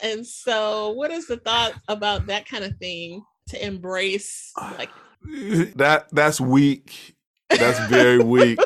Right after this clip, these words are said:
Speaker 1: <laughs>
Speaker 2: Yeah, I, it was,
Speaker 1: Okay.
Speaker 2: it, it was the same, it, it was the same thing. They just wrapped it up in a, a kente cloth thing or red, black, and green. I forgot what it was, but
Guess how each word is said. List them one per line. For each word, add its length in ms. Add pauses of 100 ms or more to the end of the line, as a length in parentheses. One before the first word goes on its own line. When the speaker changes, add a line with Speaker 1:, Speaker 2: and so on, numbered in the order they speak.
(140)
Speaker 1:
<laughs> 0 (360)
Speaker 2:
Yeah, 420
I, 240 (200)
it 80
was, 120
Speaker 1:
Okay. 140
Speaker 2:
it, 280
it 60
was 140
the 80
same, 320
it, 280
it 20
was 220
the 80
same 380
thing. 300
They 120
just 200
wrapped 300
it 100
up 400
in 220
a, 160 (320)
a 80
kente 460
cloth 360
thing 260
or 260 (120)
red, 340
black, 220
and 100
green. 240
I 80
forgot 300
what 180
it 100
was, 520
but 380